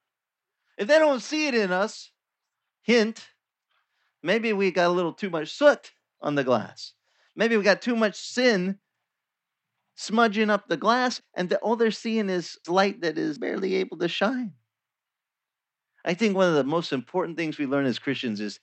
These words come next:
to start with us. "God, clean me up first. Clean up my glass. Make me a vessel that you can just shine through."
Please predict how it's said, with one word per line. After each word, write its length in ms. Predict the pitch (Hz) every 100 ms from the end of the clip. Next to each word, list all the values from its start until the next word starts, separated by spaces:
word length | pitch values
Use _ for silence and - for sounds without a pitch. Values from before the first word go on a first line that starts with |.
| _ _ _
to 80 | 123
start 360 | 117 - 156 -
with 160 | 127
us. 480 | 135 120 76 - - _ _ _ -
"God, 380 | 143 156 160 123
clean 420 | 143 143 127 120
me 220 | 151 151
up 200 | 101 - -
first. 500 | 123 101 - - - _ _ -
Clean 160 | 208
up 120 | 190
my 180 | 143 156
glass. 500 | 117 107 90 - - _ _ _ _ _ -
Make 200 | 240 220
me 120 | 220
a 100 | 180
vessel 380 | 143 190 190 165
that 160 | 143
you 160 | 151 175
can 200 | - 120
just 240 | 123 113
shine 520 | 113 - 131 123 110 98
through." 240 | -